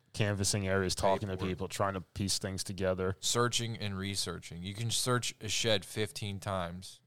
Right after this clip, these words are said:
Speaker 2: and, and you'll come back.
Speaker 1: You go to the sixteenth time and you find something, you go, "Well, wait a minute."
Speaker 2: Yeah.
Speaker 1: And then that leads to another thing, and then you're
Speaker 2: Right.
Speaker 1: chasing. It's like National Treasure. You're just chasing one lead into another lead into another lead, and then, like, thirty years later.
Speaker 2: Right. It's basically just a blind dude stumbling through,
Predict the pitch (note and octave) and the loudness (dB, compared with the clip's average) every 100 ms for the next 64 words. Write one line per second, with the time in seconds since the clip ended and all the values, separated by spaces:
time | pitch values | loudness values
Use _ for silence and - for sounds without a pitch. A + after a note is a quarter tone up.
0 | - G2+ F#2+ F2+ F2 G#2 G2 F#2 F2 G2+ | -8 -2 0 0 -4 -4 -4 -4 -2 -4
1 | F#2+ G#2 F#2+ F#2 E2 - B2 A#2 A#2+ G#2+ | -2 0 2 2 0 -4 4 10 10 10
2 | B2+ B2 - A2+ - G#2+ G2+ F#2+ - G#2 | 8 6 4 4 8 6 6 0 2 4
3 | G2+ A2 F#2+ G2+ F#2+ F#2 A2+ B2+ B2 B2+ | 6 4 4 0 0 -2 -2 0 2 2
4 | D#2+ D#2+ - _ G#2+ G#2+ F#2+ A2 A2 G#2+ | 2 -4 -6 _ 0 2 4 4 6 8
5 | A2 A2 G#2 - G#2+ A#2 G#2+ F#2 F#2 F2+ | 8 8 2 2 4 6 6 4 0 0
6 | G2 F2 F#2 A2+ G#2+ A2 G2+ A2+ C3+ B2 | 2 4 6 4 4 2 2 6 6 8
7 | A#2+ - G2 G#2 F2+ F#2 - F3+ B2+ B2+ | 6 6 -2 -2 -4 -6 -12 -6 0 2
8 | C3 - D#3 - C#3+ B2+ C3 B2+ B2+ B2 | 6 10 10 10 8 8 8 8 8 8
9 | A#2 A2+ A#2 G#2+ G#2+ G#2 G#2 G#2 G#2 G#2 | 6 2 0 2 0 2 2 2 0 0
10 | G2+ G2+ G#2 G2 G2 G2+ G#2+ G2+ - A#2 | 0 2 0 0 -2 -2 -2 0 4 4
11 | G#2+ G#2+ F#2+ G2 F#2+ - - _ _ _ | 4 0 2 0 0 -8 -20 _ _ _
12 | _ A#2+ C3+ G2+ G2+ G#2 B2 C3 B2 A2 | _ 2 2 2 0 -2 2 2 2 -2
13 | G2 F#2+ F2 F#2+ F#2 G2 F#2+ F2+ E2+ - | -4 -6 -2 0 2 0 -2 -6 -8 -8
14 | G2+ F#2 F#2 F2+ - F#2 F2+ F2 D2+ | -4 -2 -2 -6 -6 -6 -4 -8 -12